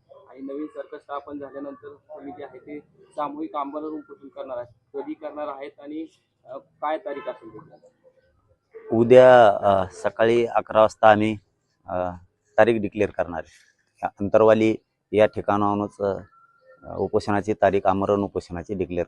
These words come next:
Speaker 2: करणार आहे. जे अंतरवालीतलं आमरण उपोषण स्थगित केलंय, अ, ते पुन्हा, अ, सुरू करायला उद्या आम्ही तारीख, अ, डिक्लेअर करणार आहे. ती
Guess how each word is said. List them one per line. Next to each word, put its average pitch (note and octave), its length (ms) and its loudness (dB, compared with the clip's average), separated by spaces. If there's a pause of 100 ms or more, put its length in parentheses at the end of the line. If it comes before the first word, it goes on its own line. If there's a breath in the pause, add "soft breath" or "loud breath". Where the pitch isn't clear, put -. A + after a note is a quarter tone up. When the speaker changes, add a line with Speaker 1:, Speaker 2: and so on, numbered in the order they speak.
Speaker 2:
करणार D2+ 200 -14
आहे. - 200 -20 (540)
जे G#2+ 160 4
अंतरवालीतलं G#2 800 2
आमरण G#2 480 0
उपोषण G#2 320 -8
स्थगित G2+ 360 -8 (100)
केलंय, D#2 180 -6 (540)
अ, F2 120 -6
ते G2+ 140 -6
पुन्हा, G2+ 680 -4
अ, F#2+ 40 -6
सुरू G#2+ 300 -2
करायला G#2 480 2 (420)
उद्या G#2+ 260 4
आम्ही G#2+ 180 0 (100)
तारीख, G2+ 180 2 (120)
अ, G2 60 -4
डिक्लेअर F#2 420 -2
करणार D#2+ 340 -10
आहे. D#2 40 -18
ती G#2 200 -18